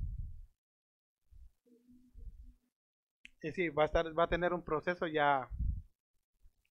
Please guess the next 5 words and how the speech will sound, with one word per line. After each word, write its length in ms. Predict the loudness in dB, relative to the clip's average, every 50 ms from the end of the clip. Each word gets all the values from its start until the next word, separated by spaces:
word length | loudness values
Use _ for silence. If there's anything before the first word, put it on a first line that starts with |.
| _ -4 0
ya 140 | 0 2
preparado, 520 | 2 2 0 2 4 4 4 4 2 0 -2
¿no? 180 | -8 -12 -8 -6 -4 -4 -4 -4 -2 -2 -2 -2 -2 -4 -6 -8 -12 _ _ _ _ _ _ _ _ _ _ _ _ _ _ _ _ _ _ _ _ _ _ _ _ _ -20 _ _ -20 -20 -20 _ _ _ _ _ _ _ _ _ _ _ _ _ _ _ _ _ _ _ _ _ _ _ _ -6
Eh, 380 | 0 0 2 2 2 2 0 0
no. 300 | 4 6 4 4 4 0